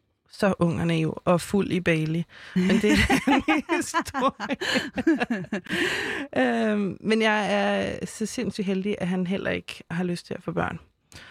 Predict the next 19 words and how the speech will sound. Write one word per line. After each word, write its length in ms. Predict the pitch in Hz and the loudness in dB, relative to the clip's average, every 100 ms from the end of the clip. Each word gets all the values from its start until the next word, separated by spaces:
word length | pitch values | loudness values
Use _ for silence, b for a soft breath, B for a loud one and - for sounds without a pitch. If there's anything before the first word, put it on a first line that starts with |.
| B B B - | B B B 2
Og 260 | 180 180 | 4 4
sådan 400 | 170 - 190 175 | 2 2 2 4
har 120 | 185 185 | 4 4
det 100 | 170 | 4
egentlig 340 | 190 190 190 | 2 4 2
været, 480 | 170 160 160 180 180 - | 4 4 4 2 0 0
øh, 340 | 185 175 170 | 0 2 2
nærmest 480 | 165 165 165 170 - | 2 2 2 2 0
siden 200 | 196 180 | 2 2
jeg 120 | 170 | 2
var 160 | 165 175 | 2 0
enogtyve 680 | - 175 170 - 180 175 175 | 2 0 0 -2 -2 0 0
og 80 | |
stiv 320 | 175 - 180 - | -4 -2 0 0
i 60 | |
Bali. 500 | 180 175 165 170 185 - | 0 2 2 2 0 0
Og 480 | - 175 170 170 - | 2 2 2 -2 0
vi 60 | |
ligesom, 440 | 175 175 180 175 | 0 2 4 4